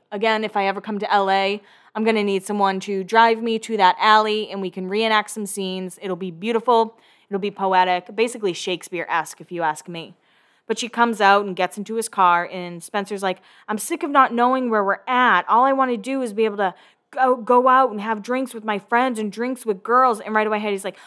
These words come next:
"Oh, you wanna have drinks with girls? Is that what you wanna do? You wanna, you wanna go to a strip club and drink and, and, like, take shots with girls?" And he's like, "What the fuck, Heidi?"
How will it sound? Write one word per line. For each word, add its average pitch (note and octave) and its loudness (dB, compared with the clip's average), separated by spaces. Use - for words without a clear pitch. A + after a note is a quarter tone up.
"Oh, - 0
you B3 2
wanna A3+ 2
have G#3+ -2
drinks G#3+ -8
with G#3+ -14
girls? F#3+ -2
Is F#3+ -12
that F#3 2
what F#3 -10
you G3+ -10
wanna F#3 -6
do? E3+ -10
You G3 -6
wanna, F3+ -4
you G#3+ -10
wanna G3+ 0
go G3+ 0
to F3+ -4
a E3 -6
strip - -8
club G3 0
and G#3 -4
drink F#3+ -6
and, F#3 -6
and, F#3 -6
like, E3+ -6
take G3+ -8
shots E3+ 0
with G3 -10
girls?" F#3+ 0
And G3 -8
he's G3 -10
like, G#3 -10
"What D4 0
the F3 -8
fuck, C4+ 4
Heidi?" D#3+ -6